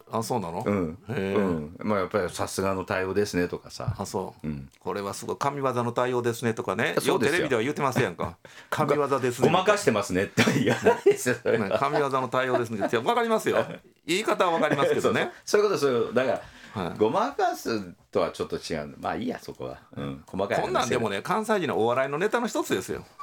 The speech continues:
Speaker 2: うん。だ-、だけど、それは、
Speaker 1: どっちか言うと。
Speaker 2: ごまかしてる、しつこいだけど、ごまかしてるわけじゃない。まあ、いいや。
Speaker 1: はい。
Speaker 2: そういうことよ。
Speaker 1: これはね、
Speaker 2: うん。
Speaker 1: お笑いのポイントの一つなんですよ。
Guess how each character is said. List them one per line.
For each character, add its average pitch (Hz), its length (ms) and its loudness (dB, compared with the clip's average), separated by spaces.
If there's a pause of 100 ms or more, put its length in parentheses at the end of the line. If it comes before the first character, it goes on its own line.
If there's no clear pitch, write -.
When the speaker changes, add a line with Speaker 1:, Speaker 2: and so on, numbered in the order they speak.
(120)
Speaker 2:
う - 60 -4
ん。 85 500 -2
だ-、 107 280 0
だ 131 160 0
け 127 100 2
ど、 117 320 2
そ 120 100 2
れ 123 80 4
は、 117 180 0
Speaker 1:
ど 123 120 2
っ - 20 -10
ち 151 100 -4
か 147 80 2
言 107 100 -2
う - 20 -16
と。 98 100 -4
Speaker 2:
ご 110 100 4
ま 113 200 2
か 123 180 2
し - 140 -10
て 110 120 4
る、 98 240 0
し - 100 -6
つ - 80 -2
こ 170 60 4
い 175 60 2
だ 147 80 2
け 113 60 2
ど、 90 80 -2
ご 110 100 4
ま 120 100 2
か - 180 0 (100)
し - 180 -2
て 147 60 2
る - 80 4
わ - 60 0 (100)
け 165 120 4
じ 359 120 -2
ゃ - 160 0
な - 80 2
い。 139 160 2
ま 82 80 -2
あ、 80 60 0
い 95 120 2
い 262 60 2
や。 - 120 -2
Speaker 1:
は 87 100 -10
い。 - 80 -14
Speaker 2:
そ 131 160 0
う 139 60 0
い 143 40 -2
う - 20 -10
こ 170 120 0
と 143 100 2
よ。 - 180 -2
Speaker 1:
こ - 140 -12
れ 117 80 -4
は 120 60 2
ね、 117 200 0 (580)
Speaker 2:
う - 40 2
ん。 143 40 4
Speaker 1:
お 160 40 4
笑 175 220 2
い - 20 -4
の 180 80 -2
ポ 240 180 2
イ 247 60 -4
ン - 20 -10
ト 220 80 0
の 214 60 2
一 202 160 0
つ - 80 -8
な 101 80 -2
ん 80 40 -8
で - 60 -16
す - 60 -20
よ。 - 100 -20